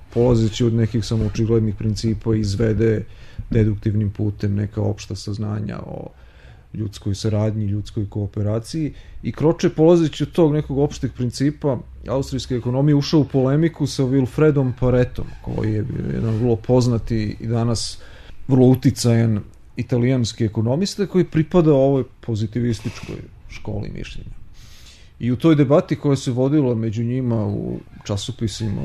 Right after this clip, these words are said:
u Italiji krajem devetnaestog veka, Croce razvija mnogi od argumenata, ekonomskih argumenata koje mi znamo u, u istoriji ekonomske misli, u verziji koja nam dolazi od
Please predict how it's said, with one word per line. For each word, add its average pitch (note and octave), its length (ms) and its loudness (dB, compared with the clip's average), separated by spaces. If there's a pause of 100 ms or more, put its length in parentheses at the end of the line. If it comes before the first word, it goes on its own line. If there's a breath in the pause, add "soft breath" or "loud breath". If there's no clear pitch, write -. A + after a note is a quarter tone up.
u G#2 60 -4
Italiji G#2+ 640 -2 (320)
krajem G#2 220 -2
devetnaestog G#2+ 640 -4
veka, B2+ 400 -2 (680)
Croce D#3 420 4
razvija D3 460 2
mnogi D#3 340 2
od C#3+ 140 4
argumenata, B2+ 1000 0 (160)
ekonomskih B2+ 640 -4
argumenata C3 680 0
koje C3+ 360 0
mi D3 220 4
znamo C#3 460 4
u, B2 160 2 (300)
u A#2 120 -2
istoriji A#2 460 2
ekonomske A#2 560 -2
misli, A#2+ 760 -2
u A#2 180 0
verziji A#2 720 2
koja A#2+ 260 -2
nam A2+ 140 -2
dolazi A2+ 480 2
od A2 300 0